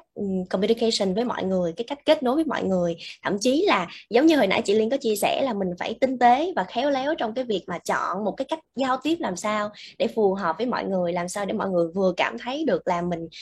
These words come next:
có những cái sự kết nối với nhau để làm việc cùng với nhau thoải mái hơn. Dạ, ờ, nhưng mà thường á chị, em không biết là với cái công việc này á thì,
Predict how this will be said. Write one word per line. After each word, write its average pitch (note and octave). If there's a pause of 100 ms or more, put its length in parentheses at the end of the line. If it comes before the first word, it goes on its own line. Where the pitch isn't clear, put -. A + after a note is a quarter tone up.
(160)
có B3
những D#4+
cái C4
sự F3
kết C#4+
nối B3+
với D4
nhau A3
để -
làm F#3+
việc F3+
cùng F3
với G3+
nhau A3+
thoải -
mái A#3+
hơn. A3+ (320)
Dạ, F3 (280)
ờ, G3+
nhưng B3
mà G3+
thường G3+
á B3+
chị, -
em A3
không B3+
biết D#4
là G#3+
với A3
cái D#4
công G#3+
việc F#3
này F3
á G#3
thì, F3